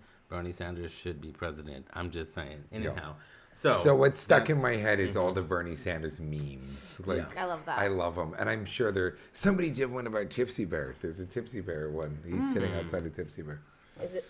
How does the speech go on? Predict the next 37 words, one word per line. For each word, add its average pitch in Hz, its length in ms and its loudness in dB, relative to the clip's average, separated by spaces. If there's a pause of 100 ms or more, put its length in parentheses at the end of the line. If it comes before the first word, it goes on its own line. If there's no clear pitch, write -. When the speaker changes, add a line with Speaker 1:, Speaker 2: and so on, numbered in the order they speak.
(140)
Speaker 3:
Okay. 196 300 -10 (180)
Speaker 2:
Yeah. 85 60 -8 (220)
What's 117 180 4
stuck 135 220 8
Speaker 1:
Um, 131 100 -2
Speaker 2:
in 113 100 -2
your 98 140 2
head? 95 260 -2
Speaker 1:
s-, - 320 -12
uh, 127 320 2
things 156 360 -6
that 160 120 -6
are 135 80 -4
stuck - 640 -6
in 113 120 -10
my 101 200 -6
head, 80 680 -10 (360)
um, 85 760 -6 (180)
and 92 480 -8
there 90 120 -2
are 85 60 -6
a 85 40 -6
lot 85 180 -8
of 76 60 -12
subcategories 73 880 -14
too, 73 220 -10 (120)
are 82 220 -6
nineties 92 680 -8
T 82 240 -16
V 80 160 -14
sitcoms. 85 880 -12
Speaker 3:
Mm. 143 280 -8 (340)
Speaker 2:
Okay. 85 340 -2
Speaker 1:
Nineties 107 460 -4
T 110 180 -8
V 104 160 -6
sitcoms, 104 680 -6